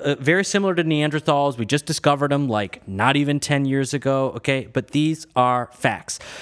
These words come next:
Somewhere back then, we have an ancestor from a different evolutionary line, which is pretty crazy, and provides an interesting point that our heritage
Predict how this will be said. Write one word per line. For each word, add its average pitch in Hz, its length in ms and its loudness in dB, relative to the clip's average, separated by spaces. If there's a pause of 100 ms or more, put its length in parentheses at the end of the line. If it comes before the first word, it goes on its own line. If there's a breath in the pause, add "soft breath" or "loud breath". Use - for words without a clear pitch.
(140 loud breath)
Somewhere 180 640 0
back 170 320 0
then, 107 360 -2 (220 loud breath)
we 127 240 2
have 156 200 0
an 170 100 0
ancestor 120 720 -2 (180 loud breath)
from 127 220 2
a 113 60 0
different 135 560 0 (300)
evolutionary 117 880 0
line, 98 540 -2
which 110 140 -4
is 117 80 -2
pretty 143 240 0
crazy, 95 540 -4 (240 loud breath)
and 214 400 2
provides 147 520 0
an 143 200 0
interesting 139 600 0 (120)
point 147 340 0
that 143 140 0
our 135 120 2
heritage 220 880 -2